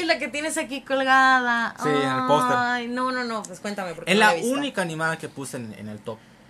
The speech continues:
Speaker 2: porque sí está, por ejemplo, Mulan me gusta, este, igual está Brave, eh, la, la
Speaker 1: Valiente,
Speaker 2: peli-,
Speaker 1: no,
Speaker 2: Valiente.
Speaker 1: Valiente, otras palabras, sí.
Speaker 2: Pero, sinceramente,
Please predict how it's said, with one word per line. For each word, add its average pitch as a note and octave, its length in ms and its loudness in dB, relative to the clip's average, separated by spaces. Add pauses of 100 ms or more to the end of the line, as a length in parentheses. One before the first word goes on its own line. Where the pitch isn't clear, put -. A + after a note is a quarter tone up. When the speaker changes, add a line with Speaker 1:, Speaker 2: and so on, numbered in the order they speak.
(120)
Speaker 2:
porque C3+ 440 -4 (240)
sí C4 220 -4
está, F3 340 -2
por E3 120 -4
ejemplo, D3+ 160 -6
Mulan D3 400 -4
me D3+ 80 -8
gusta, G3 400 -6 (840)
este, C3 560 -4
igual C3+ 300 -2
está B2+ 220 -6
Brave, C#3 280 -6 (140)
eh, G2+ 260 -16 (340)
la, - 120 -10
la - 40 -8
Speaker 1:
Valiente, A#3+ 520 4
Speaker 2:
peli-, A3 120 2
Speaker 1:
no, A3+ 220 4
Speaker 2:
Valiente. G3+ 40 0 (380)
Speaker 1:
Valiente, G3 120 -10
otras F#3 260 -8
palabras, D3 400 -8
sí. - 100 -20 (600)
Speaker 2:
Pero, C#3+ 320 2 (380)
sinceramente, C3+ 580 -2